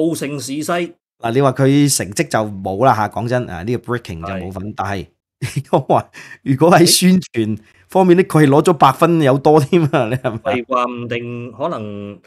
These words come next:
Speaker 1: 下一屆，即係奧運啊，呢個評分標準會加入呢個創意呢一欄
Speaker 2: 係啊，
Speaker 1: 喎。
Speaker 2: 係啊，噉佢都講明啦，
Speaker 1: 係啊。
Speaker 2: 嗱，我最緊要係創意，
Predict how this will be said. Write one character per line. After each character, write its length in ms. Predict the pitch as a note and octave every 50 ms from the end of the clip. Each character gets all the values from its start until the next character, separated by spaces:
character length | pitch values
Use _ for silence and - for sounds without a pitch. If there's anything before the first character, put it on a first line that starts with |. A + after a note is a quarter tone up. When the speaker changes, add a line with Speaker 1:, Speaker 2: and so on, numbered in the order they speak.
| _ _ _
Speaker 1:
下 180 | - G#2 G2+ A2
一 40 | C#3
屆， 640 | D3+ - - B2+ A2+ A2+ A2 G#2+ G#2+ G#2+ A2 A2 G2+
即 120 | - C#3 B2+
係 280 | A2 G2+ F#2+ F#2+ F#2+ G#2
奧 180 | A2+ A2 G#2+ G#2
運 260 | G2 F2 F2+ F#2 G2
啊， 180 | F#2+ F#2+ F#2+ _ _ _ _ _ -
呢 140 | C#3+ D3
個 0 | B2+
評 240 | - - G2 F#2+ F2+
分 180 | C#3 C3+ C3+ C#3
標 140 | D3+ C#3
準 180 | C3 A#2+ A2+ A#2+
會 120 | A2+ G#2+
加 200 | A2 - B2 A#2+
入 80 | A2+ F#2+ F2
呢 80 | B2
個 80 | A2+ G#2
創 440 | - - - A#2 G2+ G2 G2 G2+ G2+ G2
意 220 | G2 G2 G2+ G#2
呢 120 | G#2+ A#2
一 80 | A#2 A2+
欄 220 | A2+ A2 G2 E2+
Speaker 2:
係 140 | - E3 E3+
啊， 120 | E3 D#3 - E3+ - _ _ _ _ _ -
Speaker 1:
喎。 100 | D3 D3+
Speaker 2:
係 60 | D#3+
啊， 140 | D#3+ C#3+ - _ _ _ _ _ -
噉 140 | D#3+ F3+
佢 140 | - - D3 C#3+
都 80 | F3 G2+
講 220 | G#2 B2+ - E3+
明 120 | A#2+ F2+ A2
啦， 140 | C3 C#3 C3+
Speaker 1:
係 100 | A2 F2+
啊。 140 | D#2 F#2
Speaker 2:
嗱， 80 | G2+ - -
我 160 | - A#2+ D3
最 180 | D3+ - E3+ D#3+
緊 180 | C#3 D3+ D#3+ F#3
要 120 | F3+ D#3
係 280 | C3+ - - B2+ C#3 C3
創 240 | - C3+ C3+ C#3
意， 300 | C3+ C3+ B2+ G#2 - _